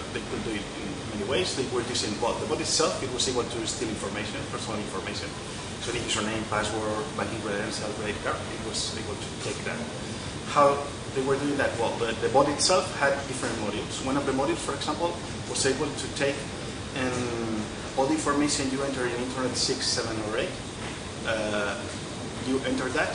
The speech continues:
and this module was designed just to steal all that information. Imagine that you were using Google Chrome, Firefox, Opera, doesn't matter. They had another module for those three browsers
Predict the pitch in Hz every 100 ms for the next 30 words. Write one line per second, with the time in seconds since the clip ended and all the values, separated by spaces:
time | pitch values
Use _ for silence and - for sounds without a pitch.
0 | - 127 123 139 135 - 143 147 151 131
1 | 123 131 127 131 131 127 - 120 - 120
2 | 104 101 104 101 98 - - - - -
3 | - - - - 131 143 139 135 131 123
4 | 123 113 123 123 117 117 113 107 123 117
5 | 113 120 113 110 107 - 110 101 110 104
6 | 101 - 113 107 104 104 101 - - -
7 | - 107 98 92 92 120 107 127 107 123
8 | 127 139 143 196 214 113 113 127 - 120
9 | 107 120 - 170